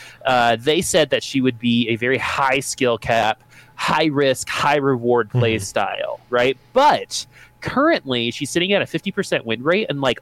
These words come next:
Speaker 1: all levels of play.
Speaker 2: Okay.
Speaker 1: Right? So there's something wrong there, right? When this, this comp or this character, right, is, is supposed to be high skill cap but there's still success,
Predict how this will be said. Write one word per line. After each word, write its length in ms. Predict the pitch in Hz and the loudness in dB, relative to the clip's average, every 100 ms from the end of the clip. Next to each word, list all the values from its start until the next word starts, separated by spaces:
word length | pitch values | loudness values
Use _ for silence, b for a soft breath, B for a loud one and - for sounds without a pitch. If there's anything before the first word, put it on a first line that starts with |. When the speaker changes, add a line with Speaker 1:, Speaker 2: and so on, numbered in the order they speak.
| - | 0
Speaker 1:
all 300 | 127 131 131 | 4 4 4
levels 360 | 120 110 107 | 0 0 -4
of 60 | 98 | -4
play. 400 | - - 50 - _ - | -6 -6 -6 -12 _ -6
Speaker 2:
Okay. 220 | 120 131 | -4 0
Speaker 1:
Right? 300 | 135 139 160 | 2 2 2
So 640 | - - 139 135 131 123 - | -4 0 4 4 4 2 0
there's 160 | 165 151 | -2 0
something 280 | 247 233 151 | 0 0 2
wrong 340 | 135 127 120 | 4 4 2
there, 320 | 104 - - b b | -4 -4 -8 b b
right? 340 | 131 139 147 135 | 0 4 4 2
When 600 | 143 147 139 131 127 107 | 0 0 0 -2 -4 -2
this, 340 | 135 147 - - | -4 -4 -6 -10
this 560 | 165 139 139 165 - | -10 -8 -2 -2 -2
comp 500 | - - 196 135 117 - | -8 -2 0 0 -2 -2
or 100 | 127 | -2
this 220 | 117 131 | -2 -4
character, 720 | - 170 196 165 - 101 101 - B B | -4 -2 0 -2 -6 -8 -8 -10 B B
right, 380 | 120 123 143 160 | 2 4 4 2
is, 720 | 131 127 120 120 113 113 - b b b | 2 2 2 0 -2 -6 -10 b b b
is 160 | 143 139 | -6 -2
supposed 580 | 156 - 143 202 254 - | -2 -2 2 2 2 0
to 40 | |
be 280 | 123 131 156 | 0 2 2
high 200 | 123 120 | 2 -2
skill 380 | 110 - 139 151 | -2 0 0 0
cap 320 | - 123 101 _ 123 | -2 -2 -2 _ 0
but 340 | 208 220 131 - | 4 4 4 0
there's 220 | 139 - | -2 -2
still 360 | - - 180 196 | -6 -2 0 0
success, 840 | - 143 - 139 117 - - | -4 -6 -2 -2 -2 -4 -10